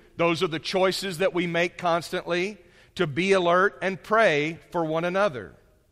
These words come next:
Next week, we're going to talk more about that armor and where it comes from.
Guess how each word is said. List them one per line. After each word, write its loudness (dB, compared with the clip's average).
Next -8
week, -2
we're -12
going -8
to -12
talk -4
more -6
about -4
that -2
armor -6
and -16
where -8
it -14
comes -14
from. -20